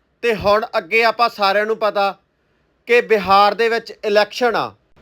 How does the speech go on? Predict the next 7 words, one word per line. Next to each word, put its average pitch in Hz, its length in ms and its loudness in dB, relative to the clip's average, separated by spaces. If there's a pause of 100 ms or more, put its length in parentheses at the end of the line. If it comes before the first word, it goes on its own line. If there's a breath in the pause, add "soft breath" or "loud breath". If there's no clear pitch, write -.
(160)
ਤੇ 247 80 2
ਇਸ 233 380 0
ਨੇ 254 200 2
ਇੱਕ 254 140 -2
ਰਾਜਨੀਤਿਕ 240 760 0
ਤੂਲ 254 300 -8
ਫੜਿਆ 220 460 0